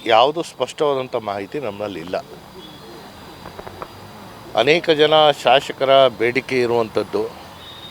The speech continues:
ಕೆಲವ್ರಿಗೆ ಏನು ಸಚಿವ ಸ್ಥಾನ ಸಿಕ್ಕಿದೆ, ಸರ್ಕಾರದ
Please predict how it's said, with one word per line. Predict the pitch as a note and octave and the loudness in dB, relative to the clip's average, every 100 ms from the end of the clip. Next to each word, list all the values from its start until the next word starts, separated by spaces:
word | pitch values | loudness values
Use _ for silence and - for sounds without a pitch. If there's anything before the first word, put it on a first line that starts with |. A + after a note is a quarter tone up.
| - - - - - - - - - | -20 -20 -20 -20 -20 -20 -20 -20 0
ಕೆಲವ್ರಿಗೆ | C3 D3+ D3+ C#3 C#3 C3 | 4 6 6 4 -2 0
ಏನು | C#3 C3+ | 0 -2
ಸಚಿವ | - A2 C3+ C#3 | -4 -6 -2 -2
ಸ್ಥಾನ | - A#2 A#2 | 2 2 2
ಸಿಕ್ಕಿದೆ, | F#2+ A2 - G#2+ E2 D#2 - - - - - - - - - - - - - - - - - - - - | -4 -8 -8 -8 -8 -12 -16 -20 -20 -20 -20 -20 -20 -20 -20 -20 -20 -20 -20 -20 -20 -20 -20 -20 -10 0
ಸರ್ಕಾರದ | B2 - D3 D3 C#3 | 0 4 2 4 4